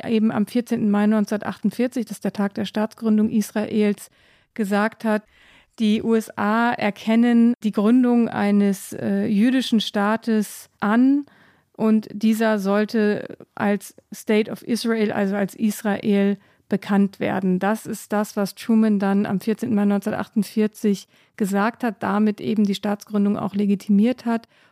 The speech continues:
Und das sicherlich einer der Grundfeste auch, warum diese Beziehung zu eng ist. Sie war es aber dann im Verlaufe der weiteren Jahre nicht immer.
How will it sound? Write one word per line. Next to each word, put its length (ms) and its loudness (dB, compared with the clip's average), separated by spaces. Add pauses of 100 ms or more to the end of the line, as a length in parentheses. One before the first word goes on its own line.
Und 320 0
das 380 -2
sicherlich 580 -2
einer 380 0
der 400 0 (300)
Grundfeste 920 0
auch, 280 -2
warum 720 2 (420)
diese 200 2
Beziehung 520 0
zu 220 -6
eng 240 2
ist. 200 -2
Sie 160 2
war 200 0
es 120 -8
aber 320 -2
dann 320 0
im 120 0
Verlaufe 520 -2
der 140 -2
weiteren 360 0
Jahre 300 2
nicht 320 0
immer. 280 0